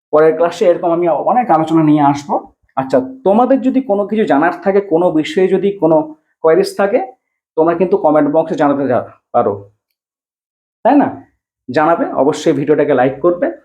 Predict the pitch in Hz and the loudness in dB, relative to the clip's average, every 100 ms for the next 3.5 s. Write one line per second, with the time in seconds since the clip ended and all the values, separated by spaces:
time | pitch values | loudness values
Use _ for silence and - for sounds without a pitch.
0 | _ _ - 247 - - _ _ - 262 | _ _ -2 -2 -2 -16 _ _ 0 0
1 | 254 254 269 339 - _ - 143 254 - | 2 2 0 -6 -12 _ -4 0 0 0
2 | 254 226 240 240 196 220 214 131 143 160 | -2 -2 -2 0 0 2 0 0 0 0
3 | 175 - 196 294 - | -2 -6 -4 -4 -6